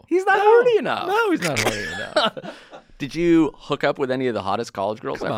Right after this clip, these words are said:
Speaker 2: on, that's
Speaker 1: What?
Speaker 2: not, that's uncouth.
Speaker 1: I'm
Speaker 2: It's uncouth.
Speaker 1: curious.
Speaker 2: It's uncouth. Let's not go there.
Speaker 1: There were sixty-four, must have been three, four years of, of the two hundred and forty-eight.
Speaker 2: Let's not. Let's
Speaker 1: You,
Speaker 2: not do
Speaker 1: you
Speaker 2: that.
Speaker 1: must have smooched at
Speaker 2: Let's
Speaker 1: least
Speaker 2: not
Speaker 1: one
Speaker 2: do
Speaker 1: of them.
Speaker 2: that. Let's not.
Speaker 1: <laughs> Holy
Speaker 2: I'd,
Speaker 1: shit.
Speaker 2: I'd really hate to,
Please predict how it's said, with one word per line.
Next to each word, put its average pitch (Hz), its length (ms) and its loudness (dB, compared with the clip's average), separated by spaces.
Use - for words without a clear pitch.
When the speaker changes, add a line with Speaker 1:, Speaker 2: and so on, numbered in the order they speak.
Speaker 2:
on, - 120 -18
that's 127 140 -8
Speaker 1:
What? 440 120 2
Speaker 2:
not, - 260 -2
that's 165 180 -6
uncouth. 110 440 -10
Speaker 1:
I'm 175 160 -2
Speaker 2:
It's 220 200 -8
uncouth. 190 140 0
Speaker 1:
curious. 156 600 0
Speaker 2:
It's 160 140 -4
uncouth. 113 480 -10
Let's 147 200 -10
not - 160 -16
go - 220 -18
there. - 100 -16
Speaker 1:
There 135 100 -4
were 131 80 -2
sixty-four, 120 800 -6
must 107 220 -10
have 110 80 -14
been 101 160 -10
three, 107 280 -10
four 98 320 -8
years 104 400 -8
of, 80 180 -12
of 139 180 -8
the 131 80 -10
two 151 240 -4
hundred 135 240 -4
and 110 100 -12
forty-eight. 120 640 -4
Speaker 2:
Let's - 200 -8
not. - 260 -12
Let's - 160 -6
Speaker 1:
You, - 60 -12
Speaker 2:
not 131 200 -6
do - 100 -16
Speaker 1:
you 180 80 -6
Speaker 2:
that. 196 60 0
Speaker 1:
must 214 140 -2
have 117 100 -12
smooched - 440 -12
at 101 100 -10
Speaker 2:
Let's 90 100 -4
Speaker 1:
least 120 180 -6
Speaker 2:
not - 120 -8
Speaker 1:
one 139 180 -4
Speaker 2:
do 143 80 -2
Speaker 1:
of 90 140 -8
them. 104 240 -10
Speaker 2:
that. - 120 -4
Let's 156 280 -2
not. - 260 -18
Speaker 1:
<laughs> - 40 -20
Holy 233 340 -2
Speaker 2:
I'd, - 60 -2
Speaker 1:
shit. 359 540 0
Speaker 2:
I'd 170 120 -4
really 139 480 -8
hate - 300 -14
to, - 200 -14